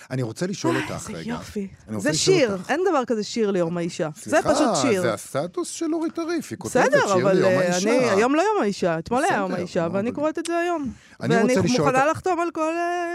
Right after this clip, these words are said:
Speaker 2: בראשי תיבות שם,
Speaker 1: אני
Speaker 2: על
Speaker 1: רוצה
Speaker 2: כל
Speaker 1: לשאול
Speaker 2: דבר.
Speaker 1: אותך שאלה.
Speaker 2: כן.
Speaker 1: מי כותב את השיר? ברור לנו למי הנמענת. הנמענת היא האימא שצריכה לטפל בכולם, וזה מעצבן.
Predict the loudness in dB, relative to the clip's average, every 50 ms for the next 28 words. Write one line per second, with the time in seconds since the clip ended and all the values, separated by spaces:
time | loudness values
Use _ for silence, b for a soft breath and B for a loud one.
0 | -6 -4 -4 -4 -4 -6 -10 -10 -8 -8 -6 -6 -6 -4 -4 -4 -4 -4 -2 -2
1 | -2 -2 -2 -2 -2 -2 -2 -2 -6 -8 -6 -4 -2 -2 0 0 -2 -2 -2 -4
2 | -4 -6 -6 -8 -16 -20 _ _ -2 0 2 2 2 2 2 2 2 0 -2 -6
3 | -10 -10 -8 -4 -2 -2 -2 -4 -6 -10 -12 -14 -12 -14 -14 -14 -12 -12 -10 -8
4 | -6 -2 -2 0 0 0 0 -2 -2 0 0 0 0 0 0 -2 -2 -2 -4 -6
5 | -8 -8 -8 -10 -8 -6 -6 -4 -4 -4 -2 -4 -4 -4 -4 -4 -4 -2 -2 -4
6 | -6 -6 -8 -8 -8 -6 -6 -4 -4 -6 -8 -10 -12 -16 -18 -18 -18 -14 -12 -12
7 | -12 -12 -14 -18 _ -12 -12 -12 -12 -14 -16 -12 -12 -10 -10 -12 -12 -14 -16 -18
8 | -16 -16 -18 -18 -20 -20 -18 -14 -14 -12 -12 -14